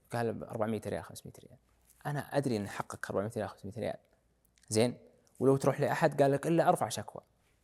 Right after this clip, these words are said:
حقك ترفع شكوى. ولكن لما أنت ترفع شكوى وتجلس أنت وصاحب العمل في التسوية الودية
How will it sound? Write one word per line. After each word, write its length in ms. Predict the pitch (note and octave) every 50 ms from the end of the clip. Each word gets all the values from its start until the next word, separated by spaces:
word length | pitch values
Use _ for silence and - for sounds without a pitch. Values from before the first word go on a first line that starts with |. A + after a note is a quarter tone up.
| _ _ _
حقك 420 | - - - - - - - -
ترفع 200 | - A2 - F2+
شكوى. 320 | - - - - - - _ _ _ _ _ _ _ _ _
ولكن 380 | - A#2 A#2+ G#2 - - G#2+ - - _ _ _ _ _ _ _ _ _ _ _ _ _ _ -
لما 300 | D3 E3 F3+ F#3+ F3+ A3+
أنت 140 | A3+ G3 F#3+
ترفع 220 | F#3 - C#3+ A2+
شكوى 320 | A2+ - A2 - - - - -
وتجلس 360 | B2+ - F3 E3+ E3+ D3 C#3+
أنت 240 | - F3 F3 E3+ E3
وصاحب 380 | D3 - F3+ - - - A#2+ A2+
العمل 280 | G#2 A2 G2+ F#2+ - - - - _ _ _ _ _ _ _ _ _ _
في 80 | - -
التسوية 300 | - D#3+ D3+ - D3 B2
الودية 400 | A2+ A2 G#2 - F#2 D#2 -